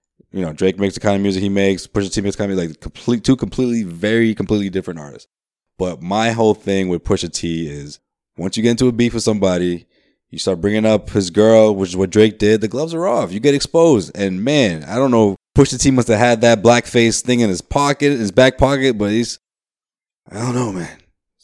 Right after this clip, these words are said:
I don't know. Drake got a lot of explaining to do. The clock's ticking. The clock's ticking. We'll see if he says something before the release of this podcast, but if he doesn't, that's even worse.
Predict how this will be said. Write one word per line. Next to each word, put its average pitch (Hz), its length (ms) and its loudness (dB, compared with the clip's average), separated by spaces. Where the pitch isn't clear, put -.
I 95 40 -16
don't 110 160 -4
know. 98 80 -2
Drake 117 160 4
got 120 100 6
a - 20 4
lot 120 100 6
of 113 40 4
explaining 107 400 0
to - 20 -14
do. 73 100 -20
The 165 160 -18
clock's - 300 -6
ticking. - 320 -4
The - 80 -20
clock's - 340 -4
ticking. 107 240 -4
We'll 107 80 0
see 151 140 2
if 127 60 2
he 120 120 2
says - 220 4
something 127 200 4
before 107 480 4
the 110 80 4
release 113 220 8
of 101 80 -6
this 104 100 0
podcast, 101 460 4
but 92 100 2
if 92 60 4
he 95 80 -2
doesn't, 156 320 10
that's 143 200 4
even 123 200 2
worse. 117 360 2